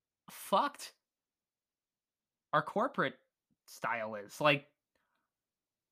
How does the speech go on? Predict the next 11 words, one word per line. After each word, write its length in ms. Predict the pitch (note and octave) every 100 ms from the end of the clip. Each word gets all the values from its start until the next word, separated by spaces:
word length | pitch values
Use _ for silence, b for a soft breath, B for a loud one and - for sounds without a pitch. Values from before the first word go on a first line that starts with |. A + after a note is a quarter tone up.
| _ _ _ _ _ _ _ _ _ _ _ _ _ _ _ _ _ _ _ _ _
even 420 | A#3+ C#4+ C4+ G#3 - _ -
charities, 760 | - - A#3 A3 D3+ B2 C3 -
I'm, 320 | D#3 D#3+ D#3+ - _ _ C#3+
th-, 120 | D3+ - -
I 140 | D#3+
think, 420 | D#3+ E3+ D#3+ - _ _ _ _ _ _ _ _ _ _ _ - b b b b b b
"So 220 | - - B2
what's 240 | C#3+ -
their 120 | C3+
plan 400 | - C#3 C3+ B2
here?" 320 | A#2+ G2+ G2+